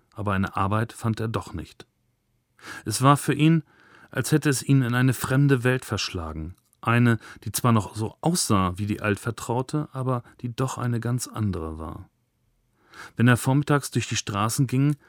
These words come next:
traf er meistens keinen einzigen anderen Mann in seinem Alter. Klar, die waren alle auf der Arbeit, also blieb er zu Hause. Er wechselte über vom Bett aufs Sofa, stellte um neun schon den Fernseher an,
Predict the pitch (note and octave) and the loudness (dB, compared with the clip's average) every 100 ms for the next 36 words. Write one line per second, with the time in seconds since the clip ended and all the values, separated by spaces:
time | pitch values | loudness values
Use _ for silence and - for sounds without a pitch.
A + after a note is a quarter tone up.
0 | _ _ - B2+ A#2+ A2+ G#2+ B2 - C3+ | _ _ -2 0 2 2 2 0 -2 -4
1 | - - C#3 C#3 C#3+ - A#2 B2 - C3 | -6 -6 0 2 0 0 2 2 0 -2
2 | A2+ G#2+ A2+ G2+ G2 G2 G#2+ G#2 G#2 G2 | 0 -2 0 0 0 -2 -4 -2 -4 -4
3 | G2 - - - _ _ _ _ _ _ | -6 -6 -14 -16 _ _ _ _ _ _
4 | _ - - A#2 D#2+ - _ _ - F#2 | _ -16 -4 -4 -4 -12 _ _ -10 -2
5 | G2+ F#2+ G#2+ G2 F2+ A2+ A#2 A2 F#2 D#2 | -2 0 0 0 -2 -4 -2 -2 -2 -10
6 | - _ _ _ _ _ - G2+ F#2 G#2 | -12 _ _ _ _ _ -4 -2 0 -4
7 | G2 F#2 G2+ - G2+ G2+ F#2 F2+ D#2 D#2+ | -4 -8 -8 -6 -6 -6 -6 -8 -12 -16
8 | _ _ _ _ _ _ _ - - G2+ | _ _ _ _ _ _ _ -14 -8 2
9 | B2+ - E3 C#3+ C3 E3 D#3 E3 - A2+ | 2 4 4 4 2 2 4 2 2 0
10 | A2+ - B2+ G#2+ G#2 A#2+ - F#2+ B2+ _ | 0 -4 -4 -2 0 0 0 -6 -8 _
11 | _ - B2 A#2 A2+ A2 A2+ B2 C#3 - | _ -4 2 2 2 4 4 4 2 2
12 | A#2+ A#2 A2 A2+ G#2 F2+ E2 F#2 E2+ | 0 0 0 0 -2 -2 -6 -6 -8